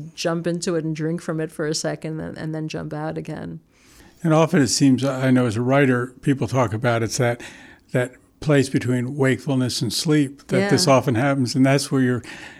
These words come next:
Speaker 2: you know, you don't want to get out of bed <laughs> and record it 'cause it's three o'clock in the morning and there's a snatch of a tune or an idea for a story. Has that happened to you?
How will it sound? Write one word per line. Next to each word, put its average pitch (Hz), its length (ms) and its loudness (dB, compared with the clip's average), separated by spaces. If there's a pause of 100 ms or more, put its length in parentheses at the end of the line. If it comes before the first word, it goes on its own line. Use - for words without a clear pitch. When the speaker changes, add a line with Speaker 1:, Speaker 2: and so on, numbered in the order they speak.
Speaker 2:
you 139 140 0
know, 156 100 6
you 165 140 4
don't 170 80 4
want 156 100 4
to 135 60 0
get 143 120 2
out 143 140 2
of 135 100 0
bed 147 160 4 (180)
<laughs> - 140 -8
and 156 80 0
record 143 460 4
it 160 100 2
'cause 131 160 -2
it's 127 140 -2
three 151 160 2
o'clock 131 300 0
in 127 40 -4
the 131 60 -2
morning 131 460 0
and 113 160 -6
there's 113 140 -4
a 117 120 -4
snatch 131 480 -2
of 123 100 -4
a 120 120 -8 (320)
tune 143 340 6
or 127 120 0
an 113 100 -2
idea 120 340 -4
for - 140 -6
a 120 60 -2
story. 135 360 0
Has 120 160 -4
that 135 160 -2
happened 135 280 -4
to 127 40 -2
you? 156 260 -2